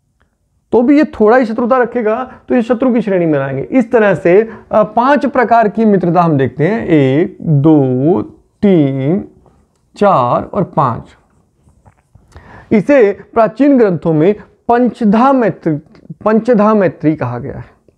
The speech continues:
पांच प्रकार की मित्र स्थिति होती है, परम मित्र, मित्र, सम, शत्रु और परम शत्रु। इसको देखने के लिए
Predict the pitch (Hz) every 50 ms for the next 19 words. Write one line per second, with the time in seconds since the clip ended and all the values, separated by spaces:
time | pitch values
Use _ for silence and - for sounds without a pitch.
0 | _ _ _ - 233 226 240 269 277 277 262 240 220 226 208 190 185 190 180 180
1 | 175 165 - - 220 226 202 185 160 156 160 156 202 196 196 - - 143 - 147
2 | 135 127 127 127 - 151 143 160 196 226 240 226 - - - _ _ _ _ _
3 | _ _ _ _ _ _ _ _ - 147 147 160 185 202 214 226 214 214 - _
4 | _ _ _ _ _ _ _ _ _ _ _ _ _ _ _ _ _ _ _ _
5 | _ _ _ _ _ - 220 220 220 - 262 285 285 330 - _ _ _ _ -
6 | 165 175 202 190 - 254 285 285 - - _ _ _ _ - - 214 220 247 262
7 | 277 320 - _ _ _ - - 190 - - - 214 240 262 294 - _ - 165
8 | 175 202 240 277 - - _ - 196 170 147 139 127 - - - - - - 135
9 | - _ _ _ _ _ _ _ _ - - _ _ _ _ - 240 226 - -
10 | - _ - 302 330 330 269 220 262 240 - - 214 220 214 196 185 185 165 151
11 | 143 131 123 127 127 131 151 180 214 220